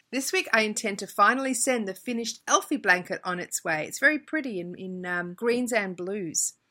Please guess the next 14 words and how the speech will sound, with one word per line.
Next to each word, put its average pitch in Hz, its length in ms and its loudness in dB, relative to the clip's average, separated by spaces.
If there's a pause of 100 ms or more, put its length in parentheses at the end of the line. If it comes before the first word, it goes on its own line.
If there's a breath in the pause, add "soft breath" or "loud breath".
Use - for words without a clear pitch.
(520 soft breath)
I - 40 2
really 330 220 4
love 285 180 8
the 233 80 -4
yarn 214 260 4
I 208 40 0
used 202 300 -2
for 214 100 -8
this 202 220 0
one, 220 280 -4
Patterns 247 520 -4
Rainbow 214 680 -2
in 190 320 -8 (120)
Rainforest. 185 1000 -4